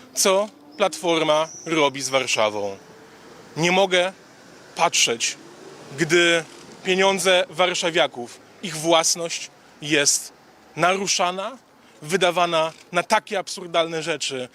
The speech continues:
jak ćwierć miliona złotych na dziwaczne niebieskie jajo, jak trzy i pół miliona złotych na szkolenia dla Antify, jak sto milionów złotych na, e, biura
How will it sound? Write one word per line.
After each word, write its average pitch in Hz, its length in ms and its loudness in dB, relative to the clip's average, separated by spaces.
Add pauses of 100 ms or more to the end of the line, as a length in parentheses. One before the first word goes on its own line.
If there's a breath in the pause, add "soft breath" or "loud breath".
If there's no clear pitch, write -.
(280 loud breath)
jak 170 200 -2
ćwierć 185 420 2
miliona 170 340 0
złotych 156 600 -2
na 156 140 -2
dziwaczne 156 520 0
niebieskie 147 600 -2 (360 loud breath)
jajo, 165 440 2
jak 160 180 -6
trzy - 220 0
i 170 60 -4
pół 165 180 -4
miliona 156 380 0
złotych 147 540 -2 (340 loud breath)
na 160 200 2
szkolenia 170 480 0
dla 170 160 2
Antify, 175 560 -4 (240 loud breath)
jak 170 200 0
sto - 340 2
milionów 160 560 -2 (840)
złotych 147 600 0 (360 loud breath)
na, 139 420 2 (240)
e, 139 180 0
biura 147 500 2